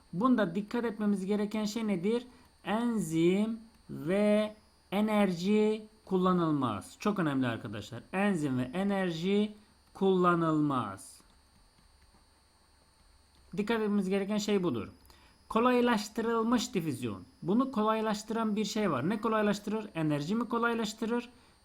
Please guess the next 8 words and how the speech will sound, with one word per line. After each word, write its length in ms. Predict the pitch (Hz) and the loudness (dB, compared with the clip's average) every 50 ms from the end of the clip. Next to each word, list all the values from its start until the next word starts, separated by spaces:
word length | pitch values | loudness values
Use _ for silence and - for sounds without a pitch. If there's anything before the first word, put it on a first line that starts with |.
| - | -2
Yoksa 340 | 190 220 233 226 - - 240 | 2 2 2 2 2 -4 -6
enzim 480 | 220 - - 202 214 208 185 190 214 208 | -6 -4 0 2 2 2 4 4 4 4
mi 120 | 196 165 | 4 2
kolaylaştırır? 800 | - 160 143 139 127 123 113 107 - - - 107 90 87 - - _ _ _ _ _ _ _ | 2 0 0 0 0 0 -2 -4 -6 -8 -12 -12 -12 -14 -18 -20 _ _ _ _ _ _ _
Tabii 260 | - 226 226 208 226 - | -2 0 2 2 0 0
ki 100 | - - | -2 -4
enzim 420 | - 160 156 147 139 147 143 127 | -2 0 0 0 0 -2 -4 -2
kolaylaştırır. 760 | 127 139 131 131 127 127 123 123 - - 180 175 226 233 | -2 -2 -2 0 0 0 -2 -2 -4 -6 -4 -4 -4 -4